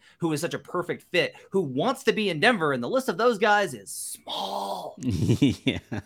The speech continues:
Speaker 1: But
Speaker 2: Yeah.
Speaker 1: wants to be there, who fit perfectly with the atmosphere, who is exactly what they needed, they all love playing with. It should be easier, but it's not. And so for me, I think he's gone. I think he's gonna be on the market.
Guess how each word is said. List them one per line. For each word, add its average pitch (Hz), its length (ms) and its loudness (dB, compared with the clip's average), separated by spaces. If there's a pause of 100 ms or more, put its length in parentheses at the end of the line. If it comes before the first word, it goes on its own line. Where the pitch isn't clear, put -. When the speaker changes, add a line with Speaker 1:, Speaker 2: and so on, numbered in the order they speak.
(260)
Speaker 1:
But 175 180 4
Speaker 2:
Yeah. 95 240 -2
Speaker 1:
wants 180 420 -2
to 185 80 0
be 185 260 -2
there, 123 460 2
who 190 180 -2
fit - 300 0
perfectly 214 540 0
with 175 160 -2
the 147 140 -2
atmosphere, 156 680 0
who 151 100 -4
is 139 100 -4
exactly 165 540 4
what 165 220 -2
they 156 140 -2
needed, 160 340 -4
they 135 140 -2 (100)
all 175 320 0
love 160 240 -2
playing 170 400 -4
with. 107 180 -4 (480)
It 185 140 0
should 214 340 2
be 214 140 -2
easier, 165 720 -4 (240)
but 160 140 2
it's 165 140 -2
not. 160 400 -2 (220)
And 143 200 0
so 143 180 4
for 143 160 -6
me, 151 240 2
I 139 60 2
think 135 240 -6
he's 110 200 -10
gone. 135 360 2
I 120 40 -6
think 104 100 -10
he's 98 100 -12
gonna 107 140 -10
be 101 100 -8
on 98 100 -8
the 90 60 -12
market. 139 480 -2